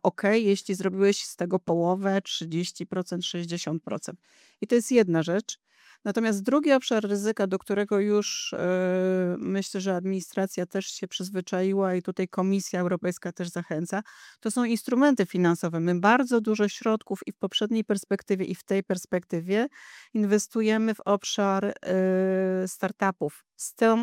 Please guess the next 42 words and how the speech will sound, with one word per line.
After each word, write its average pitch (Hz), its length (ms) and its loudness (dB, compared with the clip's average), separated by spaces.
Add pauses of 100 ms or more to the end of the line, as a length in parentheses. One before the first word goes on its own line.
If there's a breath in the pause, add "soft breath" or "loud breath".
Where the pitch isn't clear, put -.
akceptacją 214 680 -2
na 196 160 0
poziomie 202 420 -2
naprawdę, 202 460 0
e, - 680 -6
e, 180 1300 2
ryzyka, 202 480 2
że 208 140 0
część 220 340 -2
z - 60 -10
tych 220 160 -4
pieniędzy 214 500 -2
po 208 140 -4
prostu 208 460 -2
nie, 214 360 0
y, 196 380 2
że 202 220 -2
one, 208 240 2 (180)
one 214 200 2
nie 208 140 2
wrócą 220 460 0
do 202 100 2
bu-, 196 200 -2
do 202 520 2
budżetu, 196 520 0
tak? 180 320 -4
To 165 100 -8
znaczy, 185 260 -2
że 185 140 0
nie 196 140 0
wszystkie - 380 -4
inwestycje, 202 580 0
które 196 240 -2
z-, 185 140 -2 (440 soft breath)
które 208 220 0
zos-, 190 300 -2
będą 202 340 2
realizowane 190 600 2
przez - 260 -8
fundusze 196 400 -2
Venture 185 360 -2
Capital, 226 580 -2